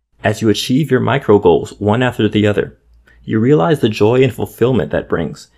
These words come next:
and that helps you get the confidence you need to step out often.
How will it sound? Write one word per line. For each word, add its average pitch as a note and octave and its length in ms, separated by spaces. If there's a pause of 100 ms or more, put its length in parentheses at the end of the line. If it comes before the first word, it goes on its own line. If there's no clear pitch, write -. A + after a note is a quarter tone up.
(160)
and A2 120
that C3+ 140
helps D3 260
you C3+ 80
get C3 160
the G#2+ 80
confidence B2+ 520
you G#2 80
need A2 400
to G2 100
step - 480
out G2+ 300
often. G2+ 480